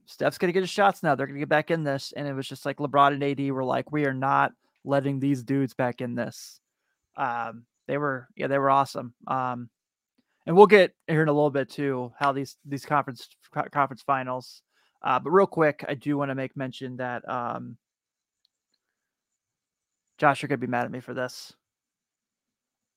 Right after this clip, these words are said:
I think I might be wondering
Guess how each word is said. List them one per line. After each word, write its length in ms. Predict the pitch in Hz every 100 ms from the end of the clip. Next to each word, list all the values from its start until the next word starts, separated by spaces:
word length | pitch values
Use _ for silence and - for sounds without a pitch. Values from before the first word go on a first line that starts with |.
| _ _ _
I 60 | 139
think 260 | - 156
I 60 | 139
might 240 | 135 135
be 360 | 139 135 131 123 _ _ -
wondering 680 | 139 135 135 131 131 127